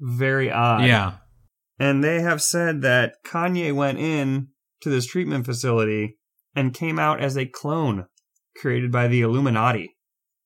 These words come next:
Speaker 2: Well, you know, that one I kinda get because, to be fair, the Illuminati is just Jay-Z and Beyonce at this point, and they,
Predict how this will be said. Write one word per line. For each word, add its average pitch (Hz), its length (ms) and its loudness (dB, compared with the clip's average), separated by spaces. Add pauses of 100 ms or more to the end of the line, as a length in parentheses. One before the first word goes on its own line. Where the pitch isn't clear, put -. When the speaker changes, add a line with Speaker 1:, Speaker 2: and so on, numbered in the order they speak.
(240)
Speaker 2:
Well, 226 600 2 (840)
you 208 140 4
know, 240 100 6
that 254 320 4
one 427 140 4
I 339 100 2
kinda 220 380 2
get 127 280 4
because, 156 640 0 (540)
to 233 160 2
be 214 120 4
fair, 131 300 2
the 123 120 4
Illuminati 123 840 2 (480)
is 190 300 4
just 143 340 0
Jay-Z 123 640 4
and 98 340 -4 (140)
Beyonce 101 600 0 (100)
at 110 120 -4
this 101 120 -2
point, 101 300 -4
and 120 160 0
they, 123 220 4